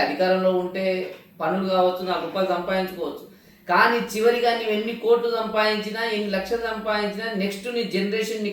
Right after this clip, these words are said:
కొడుకుల, నీ పిల్లల తరానికి వచ్చేసరికి హిందుత్వం అనేటువంటిది నిలబడకపోతే, ఈరోజు ఎన్ని కోట్లు సంపాదించినా, ఎన్ని లక్షలు సంపాదించినా, ఎంత ఆస్తి సంపాదించినా, కాళ్ళ కాడ బతికేటువంటి పరిస్థితి ఏర్పడుతుంది. తెలంగాణ రాష్ట్రంలో ఈ దుస్థితి రాకుండా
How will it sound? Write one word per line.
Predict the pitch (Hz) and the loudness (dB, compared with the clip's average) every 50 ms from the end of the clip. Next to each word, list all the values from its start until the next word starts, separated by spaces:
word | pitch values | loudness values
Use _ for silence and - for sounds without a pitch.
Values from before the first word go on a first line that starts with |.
| - | 0
కొడుకుల, | 202 202 208 208 233 220 214 208 202 | 0 0 2 2 0 0 0 0 -2
నీ | 190 196 - 208 | -2 -4 -4 -2
పిల్లల | 208 214 220 220 214 214 | -2 -2 0 -2 -2 0
తరానికి | 214 214 214 208 - 190 190 | 0 0 0 0 -2 -4 -6
వచ్చేసరికి | 190 208 214 196 208 196 196 190 - 233 233 196 - - - - - - 175 | -4 -4 -4 -2 -2 -2 -4 -4 -6 -6 -6 -6 -8 -10 -14 -18 -6 0 0
హిందుత్వం | 190 214 233 240 240 - 226 220 214 214 | 2 2 2 0 -2 -4 -6 -4 -2 -2
అనేటువంటిది | 214 214 220 202 214 214 202 208 202 196 | 0 -2 -2 -4 -4 -2 -2 0 0 0
నిలబడకపోతే, | 196 202 220 220 220 220 220 202 185 185 208 202 208 233 247 233 247 - - - - - 170 196 | 0 0 -2 -2 -2 -2 -2 -2 -4 -4 -4 -2 0 2 2 2 0 -4 -8 -12 -14 -6 -4 2
ఈరోజు | 208 226 233 226 202 196 | 6 6 6 6 6 2
ఎన్ని | 202 208 233 - 233 | 2 0 0 2 2
కోట్లు | 233 220 196 214 220 | 2 2 2 0 0
సంపాదించినా, | 208 208 202 208 202 196 190 185 185 220 226 202 190 | 0 0 2 2 2 2 2 -2 -4 -4 -2 -2 -2
ఎన్ని | 208 214 220 | 0 0 0
లక్షలు | 233 208 - 226 202 208 202 | -2 -2 -2 -4 -4 -4 -4
సంపాదించినా, | 202 196 202 190 190 190 185 185 196 220 214 185 190 | -2 -2 -2 0 0 -2 -2 -4 -6 -4 -2 -2 -2
ఎంత | 190 185 226 220 | 0 2 4 4
ఆస్తి | 214 214 214 214 214 208 | 4 4 2 -2 -2 -4
సంపాదించినా, | 196 196 202 196 190 190 185 185 185 180 214 254 285 262 - - - - - _ _ _ _ _ _ _ _ _ _ _ _ _ _ _ _ _ _ _ _ | -4 -2 -2 -2 0 0 0 -2 -4 -4 -2 0 0 -2 -2 -6 -10 -16 -20 _ _ _ _ _ _ _ _ _ _ _ _ _ _ _ _ _ _ _ _
కాళ్ళ | 143 151 165 170 175 - | -6 -4 -4 -4 -4 -4
కాడ | - 123 - - - | -6 -6 -6 -6 -6
బతికేటువంటి | 135 131 - - 160 147 135 143 139 139 135 - 131 | -8 -8 -8 -8 -10 -10 -8 -8 -10 -10 -10 -10 -10
పరిస్థితి | 127 139 - - - - 135 | -10 -10 -10 -12 -16 -16 -16
ఏర్పడుతుంది. | - - - - - _ _ _ _ _ _ _ _ _ _ _ _ _ _ _ _ _ _ _ _ - | -16 -18 -20 -20 -20 _ _ _ _ _ _ _ _ _ _ _ _ _ _ _ _ _ _ _ _ -8
తెలంగాణ | - 160 185 190 190 190 185 185 180 180 165 156 | -4 -2 0 0 0 0 0 0 -2 -2 0 0
రాష్ట్రంలో | 160 165 170 170 - 175 175 175 165 170 170 156 170 | 2 2 0 0 -2 -4 -6 -6 -6 -6 -6 -4 -4
ఈ | 180 185 - 139 - | -6 -6 -8 -10 -4
దుస్థితి | 165 185 185 180 175 208 208 208 190 | -2 -2 -2 -2 -6 -8 -4 -2 0
రాకుండా | 175 165 160 170 165 156 151 | 0 0 0 -2 -6 -8 -6